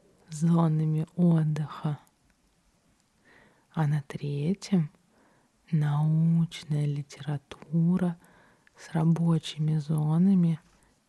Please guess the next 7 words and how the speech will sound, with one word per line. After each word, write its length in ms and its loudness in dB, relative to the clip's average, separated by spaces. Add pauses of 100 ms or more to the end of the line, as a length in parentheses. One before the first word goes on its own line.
(120)
и 160 0
кафе. 840 -6 (3250)
Огромные 1500 4
центральные 1200 0
окна 840 0 (720)
освещают 1500 0
пролеты 1080 2